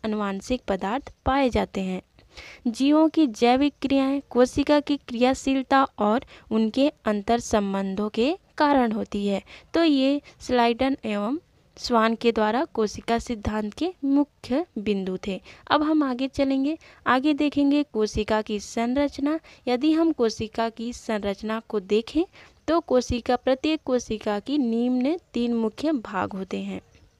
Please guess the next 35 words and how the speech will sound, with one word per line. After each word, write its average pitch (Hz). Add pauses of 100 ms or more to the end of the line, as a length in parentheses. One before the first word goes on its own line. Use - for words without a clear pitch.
(840)
पहला 285
है 311
कोशिका 240
झिल्ली, 269 (120)
साथ 214
में 233
किसी 233
किसी 226
कोशिकाओं 214
में 233
कोशिका 208
भित्ति 208
भी 208
पाई 202
जाती 277
है। 381 (380)
सेकेंड 302
है 302 (120)
कोशिका 208
द्रव्य 247 (360)
और 214
तीसरा 208
है 254 (160)
केंद्रक। 196 (360)
चलिए 285
देखते 240
हैं 262
इन 247 (220)
तीनों 214
मुख्य 233
भागों 226
को 247
एक 208
एक 240
कर। 339